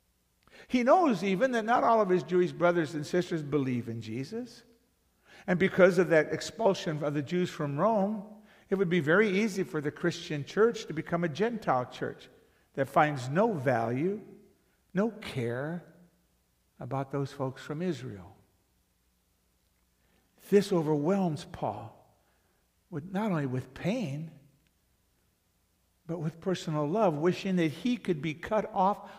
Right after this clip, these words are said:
from Christ if that means he could save the Jewish people. It's amazing how Paul's heart is filled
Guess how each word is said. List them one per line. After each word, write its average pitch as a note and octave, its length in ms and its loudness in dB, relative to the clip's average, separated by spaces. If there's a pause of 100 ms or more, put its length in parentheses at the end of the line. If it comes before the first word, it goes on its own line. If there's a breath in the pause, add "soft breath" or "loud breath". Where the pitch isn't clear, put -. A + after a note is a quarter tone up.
from E3 300 0
Christ A3+ 500 0
if D#3 140 0
that G3+ 240 2
means G#3+ 240 0 (260 loud breath)
he F#3 100 -4
could F3+ 200 0
save A3+ 440 -2 (240)
the A#3 100 -8
Jewish E3+ 440 -2
people. F#3 420 -10 (3750)
It's - 140 -12
amazing F#3+ 380 2
how E3 160 4
Paul's F#3 360 2
heart G3+ 260 2
is D3+ 160 0
filled C3+ 580 0